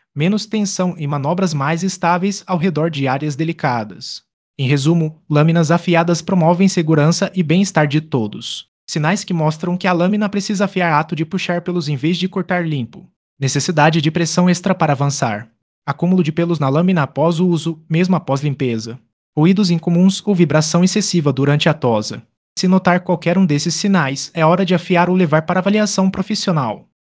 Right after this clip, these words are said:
Afiação profissional V S afiar em casa. Manter o equipamento afiado envolve escolher entre afiação profissional ou fazer em casa. Cada opção tem vantagens e custos. A afiação profissional costuma oferecer acabamento consistente, especialmente em lâminas de alta precisão,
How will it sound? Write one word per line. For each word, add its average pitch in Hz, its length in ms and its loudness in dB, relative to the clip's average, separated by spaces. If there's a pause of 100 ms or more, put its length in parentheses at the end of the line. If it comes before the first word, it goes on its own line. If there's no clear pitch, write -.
(120)
Afiação 180 460 0
profissional 196 520 -2
V 151 120 -2
S 196 200 0
afiar 175 360 0
em 180 80 0
casa. 196 260 0
Manter 185 320 0
o 135 60 -2
equipamento 190 520 0
afiado 165 440 0
envolve 127 400 -2
escolher 143 420 -2
entre 190 180 0
afiação 208 460 -2
profissional 190 680 -2
ou 190 100 0
fazer 156 300 -2
em 170 100 0
casa. 123 560 -4 (300)
Cada 175 220 0
opção 196 320 0
tem 180 140 0
vantagens 147 600 0
e 156 120 -6
custos. 120 680 -8 (360)
A 120 120 0
afiação 180 460 0
profissional 190 640 -2
costuma 214 400 -4
oferecer 196 460 -2
acabamento 185 600 0
consistente, 190 920 -4
especialmente 165 760 -2
em 139 40 -4
lâminas 190 420 0
de 156 140 -2
alta 123 260 -4
precisão, 190 580 0